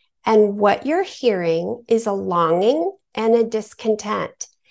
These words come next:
And this voice is always speaking to us if we take the time to listen.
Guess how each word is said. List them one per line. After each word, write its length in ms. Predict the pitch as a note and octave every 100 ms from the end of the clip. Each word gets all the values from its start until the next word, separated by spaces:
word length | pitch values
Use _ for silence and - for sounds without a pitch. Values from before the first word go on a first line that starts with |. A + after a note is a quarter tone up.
| _ _ _ - -
And 160 | C4 B3+
this 220 | C4+ -
voice 340 | C4+ C4 B3
is 260 | C4+ C4+ - -
always 580 | A3+ B3 C#4 C4 -
speaking 540 | - - G#3 G#3 F#3 F3+
to 160 | - F3
us 300 | - - -
if 160 | G#3+ -
we 140 | A3+
take 380 | A3+ - A3 -
the 120 | A#3+
time 600 | A#3+ - A3+ G#3 G3+ A3+ A3+
to 180 | - A3+
listen. 720 | A#3 B3 B3 - G3 F3 -